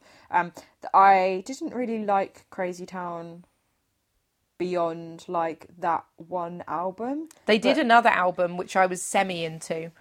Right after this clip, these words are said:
Speaker 1: Oh,
Speaker 2: Because
Speaker 1: sure.
Speaker 2: it had that Revolving Doors song.
Speaker 1: Oh, that song's
Speaker 2: The
Speaker 1: so
Speaker 2: ladies come,
Speaker 1: gross.
Speaker 2: ladies go through my revolving doors. Oh, so
Speaker 1: So
Speaker 2: horrible.
Speaker 1: gross.
Speaker 2: They were actually minging.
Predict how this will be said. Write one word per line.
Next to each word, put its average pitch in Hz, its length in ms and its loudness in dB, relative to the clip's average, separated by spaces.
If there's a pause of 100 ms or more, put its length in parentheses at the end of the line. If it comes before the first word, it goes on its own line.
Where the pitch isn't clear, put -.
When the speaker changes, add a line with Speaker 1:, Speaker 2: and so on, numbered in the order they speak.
Speaker 1:
Oh, 339 120 4
Speaker 2:
Because - 100 -2
Speaker 1:
sure. 247 240 0
Speaker 2:
it 202 60 2
had 208 180 4
that 196 160 6
Revolving 196 560 0
Doors 190 340 -4
song. 240 380 -6 (680)
Speaker 1:
Oh, 190 260 -4
that 214 160 -12
song's 214 280 -12
Speaker 2:
The 214 80 -6
Speaker 1:
so 214 60 2
Speaker 2:
ladies 214 380 4
come, 180 240 2
Speaker 1:
gross. 196 100 4
Speaker 2:
ladies 190 220 -4
go 190 180 4
through 196 220 -6
my 185 100 0
revolving 180 580 -2
doors. 381 520 2
Oh, 554 680 10
so - 220 4
Speaker 1:
So 370 40 12 (120)
Speaker 2:
horrible. 539 680 8
Speaker 1:
gross. 196 100 -6
Speaker 2:
They 247 160 12
were 220 160 8
actually 175 420 4
minging. 160 440 -10